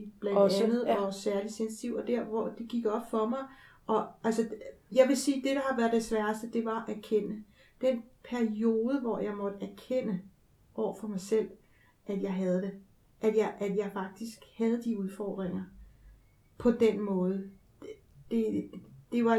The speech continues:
Speaker 1: lige før, jeg bare havde lyst til at lukke låget på igen, og så
Speaker 2: Ja.
Speaker 1: glemme alt om, at
Speaker 2: Ja.
Speaker 1: jeg havde fået det at vide, ikke?
Speaker 2: Og der kommer modet ind også, ikke?
Speaker 1: Ja.
Speaker 2: Fordi det kræver
Speaker 1: Jeg
Speaker 2: altså noget
Speaker 1: mistede,
Speaker 2: mod at
Speaker 1: jeg
Speaker 2: være
Speaker 1: mistede modet.
Speaker 2: sandfærdig.
Speaker 1: Ja,
Speaker 2: Ja.
Speaker 1: ja, fordi det,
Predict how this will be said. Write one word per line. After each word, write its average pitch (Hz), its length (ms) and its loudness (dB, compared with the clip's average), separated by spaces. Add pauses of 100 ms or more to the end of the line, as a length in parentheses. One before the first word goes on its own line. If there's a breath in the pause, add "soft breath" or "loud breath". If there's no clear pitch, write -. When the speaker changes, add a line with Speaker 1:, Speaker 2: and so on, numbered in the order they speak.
Speaker 1:
lige 226 240 0
før, 208 160 2
jeg 202 200 0
bare 196 160 0
havde 196 200 0
lyst 196 160 -2
til - 80 0
at 196 120 0
lukke 185 340 -2
låget 104 360 2
på - 260 2
igen, 190 320 -2
og 190 100 -6
så - 80 -2
Speaker 2:
Ja. 220 120 -2
Speaker 1:
glemme 202 260 0
alt 185 160 -4
om, 180 180 -4
at 202 60 -4
Speaker 2:
Ja. 208 60 10
Speaker 1:
jeg 196 200 12 (300 soft breath)
havde 196 360 0
fået 196 180 2
det 202 80 2
at 202 140 0
vide, 208 360 2
ikke? 349 120 0
Speaker 2:
Og - 60 2
der 220 80 8
kommer 220 220 12
modet 208 340 10
ind 196 160 6
også, 185 240 6
ikke? 226 120 2
Speaker 1:
Ja. 214 120 4
Speaker 2:
Fordi 208 100 2
det 214 160 6
kræver 226 300 12
Speaker 1:
Jeg 226 80 12
Speaker 2:
altså 233 140 10
noget 214 200 10
Speaker 1:
mistede, 214 140 12
Speaker 2:
mod 233 100 12
at - 40 12
Speaker 1:
jeg 220 80 12
Speaker 2:
være 208 120 12
Speaker 1:
mistede 196 240 12
modet. 233 160 8
Speaker 2:
sandfærdig. 226 420 12
Speaker 1:
Ja, 226 220 4
Speaker 2:
Ja. 214 140 12 (120)
Speaker 1:
ja, 233 160 2 (160)
fordi 233 380 0
det, 233 300 2